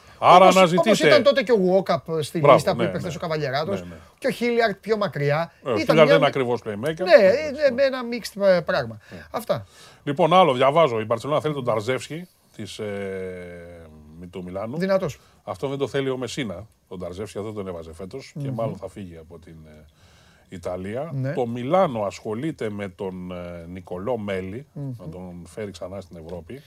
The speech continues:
Speaker 2: Πιστεύεις ότι θα ασχοληθεί ξανά με τον Παπαπέτρου το Μιλάνο όπως
Speaker 1: Θα
Speaker 2: πέρυσι;
Speaker 1: ασχοληθεί, ναι, θα ασχοληθεί, πιστεύω.
Speaker 2: Ρωτάτε και για Παναθηναϊκό, παιδιά, ο Παναθηναϊκός έχει ακόμα αγώνα.
Speaker 1: Έχει αγώνα,
Speaker 2: Λίγο σεβασμό,
Speaker 1: βέβαια.
Speaker 2: λίγο, έχουμε πει λίγο.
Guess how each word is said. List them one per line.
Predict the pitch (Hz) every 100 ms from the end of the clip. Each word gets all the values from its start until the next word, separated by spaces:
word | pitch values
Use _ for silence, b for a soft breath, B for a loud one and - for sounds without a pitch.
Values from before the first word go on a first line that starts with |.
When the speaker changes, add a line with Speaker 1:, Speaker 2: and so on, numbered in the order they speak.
| b
Speaker 2:
Πιστεύεις | - 196 262 247
ότι | 240
θα |
ασχοληθεί | 220 214 185 165
ξανά | 180 185 170
με | 165
τον | 160
Παπαπέτρου | 151 147 175 151
το | 151
Μιλάνο | 151 160 160
όπως | 151 110
Speaker 1:
Θα |
Speaker 2:
πέρυσι; | 104 98
Speaker 1:
ασχοληθεί, | 117 117 123 107
ναι, | 101
θα | 87
ασχοληθεί, | 87 98 87
πιστεύω. | 101 156 160
Speaker 2:
Ρωτάτε | 202 208
και | 220
για | 214
Παναθηναϊκό, | 202 190 180 170 185
παιδιά, | 202 170 190
ο | 202
Παναθηναϊκός | 196 165 180 196
έχει | 196
ακόμα | 196 208 190
αγώνα. | 170 185
Speaker 1:
Έχει | - 135
αγώνα, | 123 113 151
Speaker 2:
Λίγο | 185
σεβασμό, | 202 180 170 147
Speaker 1:
βέβαια. | 139 127 135
Speaker 2:
λίγο, | 127 131
έχουμε | 139 139
πει | 143
λίγο. | 131 107